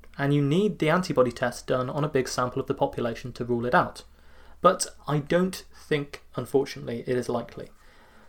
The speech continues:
The Diamond Princess cruise ship, where everyone was tested, saw seven deaths and thirty-five cases in critical condition at one time or another,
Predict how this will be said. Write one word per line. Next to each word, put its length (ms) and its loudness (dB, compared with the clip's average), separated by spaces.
The 80 4
Diamond 320 8
Princess 320 2
cruise 260 4
ship, 320 -2
where 100 4
everyone 320 4
was 120 -8
tested, 400 -4
saw 340 6
seven 400 2
deaths 440 0
and 200 -4
thirty-five 560 0
cases 380 -2
in 100 -6
critical 400 -2
condition 480 0
at 180 -2
one 160 0
time 240 -2
or 80 -2
another, 300 -8